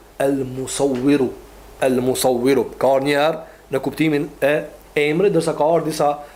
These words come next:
herë në emrin e, në kuptimin e foljes. Thot Allahu te bareke ve teala në surën Ali Imran,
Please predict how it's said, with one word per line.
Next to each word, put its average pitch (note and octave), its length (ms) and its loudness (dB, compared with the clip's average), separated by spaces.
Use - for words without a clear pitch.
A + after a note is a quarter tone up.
herë D3 280 0
në C#3+ 160 -2
emrin D3 280 0
e, C#3 100 2
në C#3+ 140 0
kuptimin D#3 360 0
e C3 60 0
foljes. A2+ 460 -2
Thot C3+ 140 0
Allahu C3 280 2
te B2+ 80 0
bareke C3 340 0
ve B2 80 0
teala C#3 220 2
në A#2+ 80 -4
surën C3+ 300 0
Ali C3+ 260 2
Imran, D#3 380 0